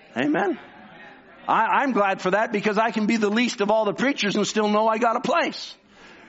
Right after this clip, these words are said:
Praise the Lord. E-, every one of the ministry has a place. It might be ever so simple, but it's for somebody.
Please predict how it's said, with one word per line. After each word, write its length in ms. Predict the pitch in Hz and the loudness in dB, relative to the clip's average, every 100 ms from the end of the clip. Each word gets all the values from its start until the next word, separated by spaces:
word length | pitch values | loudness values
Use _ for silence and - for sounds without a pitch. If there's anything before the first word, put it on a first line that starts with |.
| - | -10
Praise 260 | - 214 208 | -2 -2 0
the 60 | 233 | 2
Lord. 340 | 302 285 - - - | 2 2 -2 -6 0
E-, 440 | 277 330 294 302 | 2 2 0 0
every 300 | 311 339 320 | 0 0 0
one 240 | 254 285 294 | 2 2 2
of 60 | |
the 80 | 269 | 2
ministry 520 | 262 302 285 - 254 | 2 2 2 0 0
has 260 | 240 269 196 | 2 0 0
a 60 | 214 | -2
place. 420 | 247 339 277 - | 2 2 0 -2
It 120 | 226 | -2
might 240 | 247 262 | 0 0
be 160 | 254 254 | 0 0
ever 240 | 262 247 | 2 0
so 220 | 208 240 220 | 0 -2 0
simple, 500 | 285 339 233 240 - - - | 0 0 0 -2 -2 -8 -2
but 140 | 254 | 0
it's 140 | 233 | 0
for 220 | - 247 220 | -2 -2 0
somebody. 760 | - 254 233 277 320 320 | 0 0 0 0 0 0